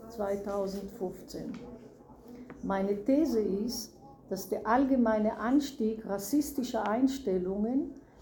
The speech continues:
den Anstieg von antisemitischen Vorurteilen und Gewalttaten nach sich zieht. Wie stark ist der Antisemitismus heute in Deutschland und welche Form nimmt er an?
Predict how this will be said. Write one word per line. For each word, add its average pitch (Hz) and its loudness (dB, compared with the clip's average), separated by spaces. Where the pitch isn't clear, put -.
den 196 0
Anstieg 254 0
von 202 -4
antisemitischen 208 0
Vorurteilen 226 -2
und 190 -2
Gewalttaten 190 -2
nach 190 -4
sich 190 -6
zieht. - -8
Wie 202 -2
stark 262 0
ist - -2
der 214 2
Antisemitismus 226 0
heute 220 0
in 226 0
Deutschland 247 -2
und 190 -2
welche 240 0
Form 226 2
nimmt 208 2
er 185 -4
an? 160 -4